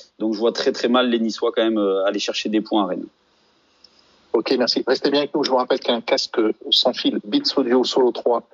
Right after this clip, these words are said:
Speaker 2: noir mat d'une valeur de deux cents euros sera gagné, bah, dans quelques minutes, hein. Euh, on, Seb procédera à un tirage au sort parmi les gens qui écoutent l'émission en live. Et, euh, ce cadeau vous est offert par Paris Sport en ligne. Un beau cadeau juste avant Noël. Donc,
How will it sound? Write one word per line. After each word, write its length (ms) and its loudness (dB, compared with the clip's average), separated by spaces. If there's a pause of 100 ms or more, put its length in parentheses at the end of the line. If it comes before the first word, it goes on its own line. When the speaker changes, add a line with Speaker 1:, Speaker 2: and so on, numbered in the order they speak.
(120)
Speaker 2:
noir 480 -2
mat 500 -2 (160)
d'une 160 -2
valeur 380 2
de 80 0
deux 160 0
cents 220 0
euros 220 2 (460)
sera 300 0
gagné, 260 -2
bah, 220 2
dans 160 0
quelques 240 0
minutes, 300 0
hein. 180 0 (340)
Euh, 460 2 (120)
on, 200 -2 (240)
Seb 360 -2
procédera 400 0
à 40 2
un 40 0
tirage 280 2
au 40 2
sort 220 0
parmi 240 0
les 100 0
gens 160 0
qui 200 -6
écoutent 300 -2 (100)
l'émission 400 0
en 100 2
live. 260 2 (640)
Et, 180 2
euh, 120 2
ce 160 2
cadeau 440 2
vous 180 0
est 100 -2
offert 260 0
par 260 -2 (120)
Paris 280 -2
Sport 220 0
en 40 2
ligne. 220 0
Un 160 -6
beau 120 -2
cadeau 320 2
juste 220 -2
avant 160 0
Noël. 220 0
Donc, 260 -4